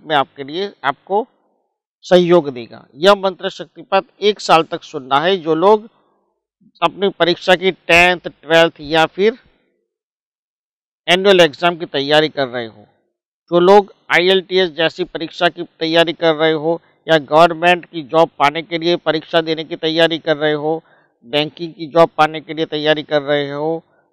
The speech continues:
वो लोग रिजल्ट आने तक इस मंत्र शक्तिपाठ को सुने, मंत्र शक्तिपाठ श्रवण करें।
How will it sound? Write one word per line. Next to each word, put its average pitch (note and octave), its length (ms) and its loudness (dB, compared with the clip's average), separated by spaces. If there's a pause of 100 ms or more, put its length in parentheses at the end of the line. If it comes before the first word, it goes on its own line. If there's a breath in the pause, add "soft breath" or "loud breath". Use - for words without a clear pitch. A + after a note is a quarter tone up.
वो E3+ 60 4
लोग F3+ 260 6
रिजल्ट E3 380 4
आने E3 300 -2
तक F3 240 -4
इस D#3 160 -16
मंत्र C#3+ 280 -14
शक्तिपाठ A#2+ 560 -16 (100)
को F#3+ 140 -12
सुने, A2 400 -20 (1500)
मंत्र F3+ 260 0
शक्तिपाठ D#3+ 480 -4
श्रवण B2+ 300 -8
करें। A2 260 -20